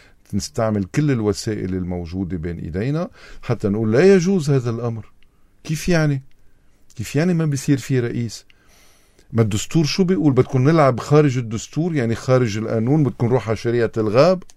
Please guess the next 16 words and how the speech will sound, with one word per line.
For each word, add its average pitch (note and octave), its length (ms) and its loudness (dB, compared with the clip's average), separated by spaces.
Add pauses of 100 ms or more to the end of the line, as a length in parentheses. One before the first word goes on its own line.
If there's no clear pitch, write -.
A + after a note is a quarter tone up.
(720)
تنعرف، F3+ 560 0 (360)
خبرونا E3 440 2
الخبرية C3+ 500 -2
من C3+ 120 0
هلأ C#3 360 0 (680)
حتى - 280 0
نعرف، G#3 320 -2
نعرف A3+ 340 2
نعملها E3 340 2
شريعة C#3 440 0
الغاب C3 340 4
كتير C3+ 320 -2
منيح، D3+ 160 -2
ما C#3+ 100 4
بدنا F#3 280 6
نعملها. A2 480 -2